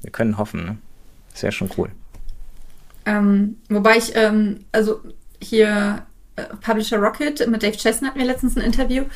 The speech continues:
Speaker 2: und er meinte zum Beispiel, dass er den deutschen Markt direkt nach dem Amer-, amerikanischen Markt bei Publisher Rocket zugefügt hat, weil es einfach der zweitgrößte, also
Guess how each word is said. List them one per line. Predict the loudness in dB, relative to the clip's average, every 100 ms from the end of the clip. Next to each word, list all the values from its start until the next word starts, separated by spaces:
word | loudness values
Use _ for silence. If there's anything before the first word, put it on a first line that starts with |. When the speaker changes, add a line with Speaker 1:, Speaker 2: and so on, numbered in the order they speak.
| -8 -6
Speaker 2:
und | -2 4
er | 6
meinte | 6 4 2
zum | 0 2
Beispiel, | 2 0
dass | -2
er | 0
den | 2 4
deutschen | 2 0 -2
Markt | -2 -2
direkt | 0 -2 0
nach | -4
dem | -2 -4
Amer-, | -4 0
amerikanischen | 0 0 0 0 0 -2
Markt | -6 -4
bei | -6
Publisher | -4 -6 -4 -6
Rocket | -8 -10
zugefügt | -8 -8 -8 -8 -8
hat, | -6
weil |
es | -2
einfach | 0 2
der | 2
zweitgrößte, | 4 2 4 0 2
also | 2 4